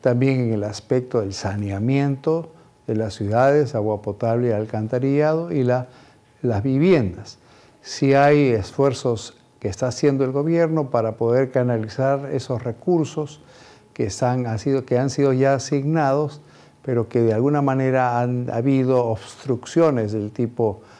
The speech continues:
eh, de leyes o legislativas que hay que allanar para poder, eh, hacer las cosas más rápido, ¿no? Sí creo que hay un serio esfuerzo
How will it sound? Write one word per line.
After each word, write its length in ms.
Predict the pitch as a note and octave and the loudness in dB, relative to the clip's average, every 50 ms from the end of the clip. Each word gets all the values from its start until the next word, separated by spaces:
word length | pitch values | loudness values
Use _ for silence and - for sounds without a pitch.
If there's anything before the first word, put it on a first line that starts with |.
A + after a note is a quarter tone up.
| - _ _ _ _ | -20 _ _ _ _
eh, 420 | - A#2+ A2 G#2 G2+ G2+ G#2 A2 A2 G#2+ A2 | -12 -10 -8 -8 -8 -8 -8 -8 -8 -8 -4
de 280 | A2+ A#2 A2+ A2 G#2+ | -2 -2 -2 0 0
leyes 580 | A2+ B2+ D3+ D#3+ D#3 C#3+ C3 C3+ C3+ B2+ - - | 2 4 6 6 6 6 6 4 2 0 -2 -2
o 140 | B2 A2+ G#2+ | 0 0 0
legislativas 1080 | G#2 G#2 G2+ - - A2+ G2+ G2 A2 C3+ - - F#3 F3+ D#3 C3+ C3+ C#3+ C#3+ C#3+ - - - - - - - _ _ _ _ | 0 -2 -4 -4 -6 -4 -4 -2 -4 -6 -2 0 0 2 4 4 2 0 -2 -6 -12 -20 -20 -20 -20 -20 -20 _ _ _ _
que 240 | - B2+ A#2 A2 | -4 -2 -2 0
hay 160 | A2+ B2 C3 B2 | 2 0 0 0
que 160 | - - C3+ | 0 0 0
allanar 640 | C3 D3 D#3 D#3 D3+ D3 C#3+ C3 C3 C3 C3 B2+ | 2 2 2 2 2 2 2 2 0 0 -2 -2
para 280 | - A#2 A2 G#2+ G2+ G#2 | -2 0 0 0 -2 -2
poder, 600 | - G#2+ G#2 G#2+ A2 A2+ A2 A2+ A2 A2+ - - | -2 -2 0 2 2 2 2 0 0 -2 -6 -8
eh, 160 | B2+ - G#2 - | -8 -8 -4 -4
hacer 280 | G#2 G#2+ - - A#2 | -4 -4 -2 -2 -2
las 80 | G#2 F#2+ | -4 -4
cosas 280 | - - A2 - G2+ F#2+ | -6 -6 -6 -6 -4 -4
más 160 | G2+ G#2+ B2 | -4 -4 -4
rápido, 360 | D#3 C#3+ - - - G2 - - _ _ | -4 -6 -6 -8 -18 -20 -20 -20 _ _
¿no? 160 | C3+ D3+ G3+ - - - - - _ _ | -10 -10 -10 -10 -16 -20 -20 -20 _ _
Sí 200 | - - - C#3 | -8 -4 -4 -4
creo 240 | C3+ - C#3+ C3+ B2 | 2 2 2 2 4
que 100 | B2 - | 2 2
hay 120 | A#2+ B2 | 2 2
un 120 | B2 B2+ A#2+ | 2 0 0
serio 340 | B2 - B2 A#2+ A#2+ A#2+ A2 | 0 0 0 2 2 0 0
esfuerzo 560 | G2 - - A#2 A2 G#2+ - - A#2 A2 | -2 -2 -2 -2 -2 -2 -4 -6 -6 -6